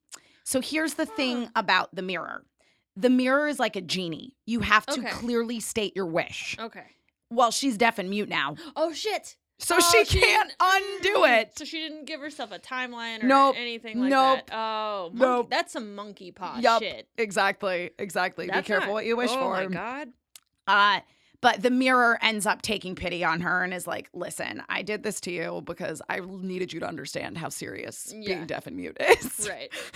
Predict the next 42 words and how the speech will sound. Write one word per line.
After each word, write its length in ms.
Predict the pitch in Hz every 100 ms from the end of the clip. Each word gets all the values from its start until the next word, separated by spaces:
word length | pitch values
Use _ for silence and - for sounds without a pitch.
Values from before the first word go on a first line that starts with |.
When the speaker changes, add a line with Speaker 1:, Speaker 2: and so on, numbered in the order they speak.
| - 554 539
Speaker 2:
Like, 320 | 466 466 539 -
don't 260 | 254 269
fuck 140 | 262 214
around 300 | 190 180 170
with 120 | 175
that. 260 | 170 170 233
Speaker 1:
Yeah, 160 | 294
this 200 | 233 359
mirror 280 | 392 453 392
tries 420 | 285 311 262 254
to 140 | - 240
teach 240 | 254 220
her 100 | 220
lessons, 580 | 190 185 208 147 269 -
Speaker 2:
Well, 100 | -
Speaker 1:
like, 300 | 381 262 - _
on 320 | 254 247 233 233
many 240 | 226 202 196
occasions. 800 | 202 240 247 254 302 - - -
Speaker 2:
I 100 | 339
mean, 180 | 392 381
that's 220 | 403 415 -
good, 280 | 392 240 -
'cause 100 | -
if 140 | 214 202
you 60 |
Speaker 1:
Mm-hmm. 80 | 330
Speaker 2:
give 180 | 202 392
a 80 | 381
kid, 460 | 277 - 220 208 190
like, 220 | 240 226
Speaker 1:
Mm-hmm. 140 | 202
Speaker 2:
some 140 | 233 220
crazy 460 | - 233 226 220
power 380 | 202 196 180 185
like 180 | 185 180
Speaker 1:
Mm-hmm. 100 | 226
Speaker 2:
that, 420 | 175 175 170 -
you 80 | 180
wanna 340 | 180 233 262
make 280 | 247 214 185
sure 640 | - - 190 180 165 156